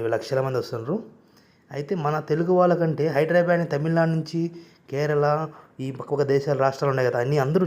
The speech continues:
చాలా వరకు దండిగా వచ్చిండ్రు. ఒక రోజుకి వచ్చిన ఐదారు కోట్ల మంది పైన జనాభా వస్తుండ్రు. నేనైతే నిజంగా షాకే. అయితే మనకు తెలుగు ఒక్కటే వచ్చు కాబట్టి <laughs> కొంచెం కన్ఫ్యూజ్ అయినాం, కానీ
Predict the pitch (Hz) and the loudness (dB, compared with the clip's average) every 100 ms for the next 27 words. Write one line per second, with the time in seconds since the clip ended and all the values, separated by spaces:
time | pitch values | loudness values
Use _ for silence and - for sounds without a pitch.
0 | 151 139 143 147 127 139 139 - 120 170 | 0 0 0 0 -2 0 0 0 -8 -10
1 | - - _ 127 131 131 165 175 175 170 | -12 -20 _ -14 -8 -2 0 0 -2 -4
2 | 165 165 139 143 139 - 170 175 160 139 | -2 0 2 0 0 0 2 2 0 -2
3 | 127 131 143 135 127 131 127 117 127 117 | -4 -2 -2 0 0 2 2 0 -4 -8
4 | 123 151 - - _ _ 123 131 131 147 | -8 -8 -12 -20 _ _ -8 -4 -4 -4
5 | 127 147 143 - 123 127 135 165 - - | -4 -4 -2 -2 -2 0 -2 -2 -8 -20
6 | _ 127 131 143 135 131 127 127 135 156 | _ -8 -4 -4 -2 -2 -4 -4 -2 2
7 | 151 143 - 147 135 135 131 120 - 185 | 2 2 2 4 2 2 2 2 0 0
8 | - 175 175 - - - - 135 135 127 | 0 -4 -4 -8 -20 -12 -6 -6 -2 -2
9 | 147 143 135 127 123 | 2 2 2 0 0